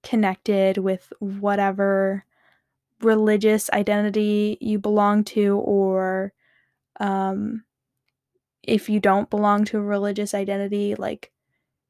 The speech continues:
your spirit's connectedness to the world or whatever you see that as. Um, so yeah, I think there's, there's different types of confidence, and you can obviously be w-, confident in one area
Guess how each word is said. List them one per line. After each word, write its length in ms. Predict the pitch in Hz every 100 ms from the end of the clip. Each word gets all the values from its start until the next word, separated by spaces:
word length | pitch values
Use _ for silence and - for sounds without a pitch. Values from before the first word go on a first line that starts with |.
| _ -
your 640 | 208 196 196 196 - - - _ _
spirit's 760 | - - - 214 208 202 - -
connectedness 920 | 220 196 190 220 202 226 220 214 -
to 140 | -
the 120 | 196 190
world 540 | 190 190 196 226 247
or 420 | 202 190 190 196 _ - -
whatever 460 | - 220 214 220 220
you 240 | 202 208
see 220 | 214 - 202
that 260 | 196 190
as. 540 | 185 185 190 220 - - -
Um, 400 | 202 190 208 226 _ _ _ _ _ _ -
so 160 | 254
yeah, 180 | 254 247
I 80 | 190
think 220 | 226 226
there's, 320 | 214 202 196
there's 240 | - 214 202
different 280 | 240 220 208
types 280 | 196 185
of 80 | -
confidence, 560 | - 190 190 196 196 196
and 180 | 202 202 - -
you 120 | 247
can 100 | 247
obviously 460 | 214 202 214 - 208
be 140 | 208
w-, 200 | 202 -
confident 560 | - 247 226 214 208 208
in 120 | 202
one 180 | 202 196
area 580 | 196 190 190 190 190